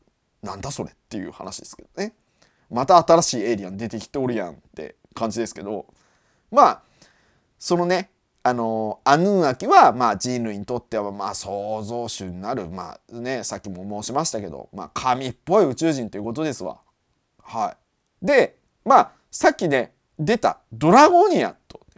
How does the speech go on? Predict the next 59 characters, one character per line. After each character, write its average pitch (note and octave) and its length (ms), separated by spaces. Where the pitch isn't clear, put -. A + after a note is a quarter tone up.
こ - 100
う、 - 60
対 D3+ 240
立 C#3 240
し - 120
て A2+ 100
い G#2+ 120
る。 F#2+ 140
ま A2+ 120
あ、 - 40
こ G2+ 200
う、 G2+ 60
ち - 100
ょ - 40
っ - 20
と F2+ 140
ね、 - 220
復 - 280
讐 F#3 160
的 E3+ 100
な F#3 80
性 D3+ 180
質 D#3+ 160
っ C#3+ 40
て C#3+ 120
い C#3 60
う、 A#2+ 160
多 D3 120
分 A2+ 140
そ A#2 140
の A2+ 60
復 - 200
讐 G#3 140
的 F3+ 160
な F3 80
性 D#3 200
質 - 160
っ - 20
て - 120
い - 20
う - 20
の A#2 60
は G#2+ 60
ド C#3 120
ラ E3+ 120
ゴ G3+ 120
ニ F3 120
ア B2+ 40
に A#2 80
向 A2+ 160
け D#3+ 140
ら E3+ 120
れ D#3+ 80
て E3 80
る D#3 120
の A2+ 160
で G#2+ 140
は G#2 120
と F2 320